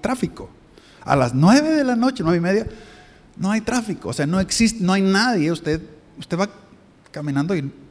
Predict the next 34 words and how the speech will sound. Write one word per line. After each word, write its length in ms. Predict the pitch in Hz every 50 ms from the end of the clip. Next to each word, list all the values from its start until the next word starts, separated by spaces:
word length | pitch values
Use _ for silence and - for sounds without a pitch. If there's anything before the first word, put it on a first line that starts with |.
| -
no 180 | - 135 135 143
se 120 | 143 -
va 60 | 156 156
a 40 |
encontrar 360 | 160 156 175 165 - 170 156 156
más 220 | 160 160 151 151
que 100 | - 156
tal 220 | 151 - 247 302
vez 200 | 302 320 302 -
unos 280 | 285 277 294 254 202 165
dos 180 | 175 208 208 208
carritos 580 | - - 180 165 185 208 202 196 233 233 214
de 100 | 190 160
la 100 | 139 131
iglesia 720 | 131 127 147 175 196 190 - - 220 208 208 214 220 208 196 - - - - - - _ _ - -
a 80 | - 123
la 140 | 113 107 -
casa. 400 | - - 90 85 - - - - - - - - - - _ _ _ _ _ _ _ - - - - - _ _ _ - -
Sobre 260 | - - 170 165 160
todo 220 | 160 214 226 233
en 80 | 226 220
ese 200 | 233 220 233 240
pedacito, 580 | - 202 190 170 156 - - 180 165 - 131 123 123
tal 140 | - 165 196
vez 140 | 214 202 -
en 60 | 233
la 60 | 214
avenida 260 | 185 170 175 190 214 214
principal 440 | 202 214 175 - 175 - 196 196 180
se 120 | - 185
encuentra 300 | 170 - 180 185 175 185
algunos, 420 | 170 160 165 180 185 180 175 165 165
no 120 | 170 165
sé 300 | 147 135 120 120 123 117